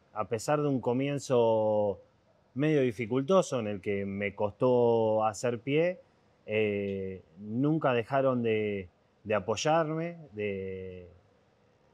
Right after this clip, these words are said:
porque sabían de, de la forma que, que venía yo, que uno era trabajador y a la larga el trabajo paga. Entonces, eh, aún en los momentos difíciles ellos estuvieron acompañándome,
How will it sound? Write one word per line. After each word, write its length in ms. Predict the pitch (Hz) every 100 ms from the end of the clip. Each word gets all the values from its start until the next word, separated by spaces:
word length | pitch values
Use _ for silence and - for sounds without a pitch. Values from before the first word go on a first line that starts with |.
| - 104 _
porque 280 | 107 101 107
sabían 500 | 107 117 147 131 113
de, 260 | 107 104
de 200 | 101 104
la 140 | 98 95
forma 380 | 135 143 131
que, 300 | 95 101 90 - _ _ _ _ _
que 80 | 110
venía 220 | 123 160
yo, 320 | 165 220 156
que 120 | 104
uno 260 | 110 147 123
era 840 | 120 113 107 98 98 95 92 92 -
trabajador 680 | 95 98 - 110 147 196
y 80 | 160
a 40 | 110
la 140 | 117
larga 240 | 175 180
el 100 | 117
trabajo 440 | 104 120 160 147 117
paga. 320 | 123 98 85
Entonces, 640 | 85 120 120 131 113 104 _ _ _ _ _ _
eh, 440 | 113 113 107 104 101 98 98 98 95 - -
aún 280 | 110 143
en 100 | 143
los 100 | 135
momentos 440 | 131 131 147 139 127
difíciles 640 | 123 160 165 151 123 110
ellos 500 | 139 147 127 107 107 -
estuvieron 520 | 117 - 117 135 135
acompañándome, 1080 | 120 113 110 113 135 135 131 156 170 170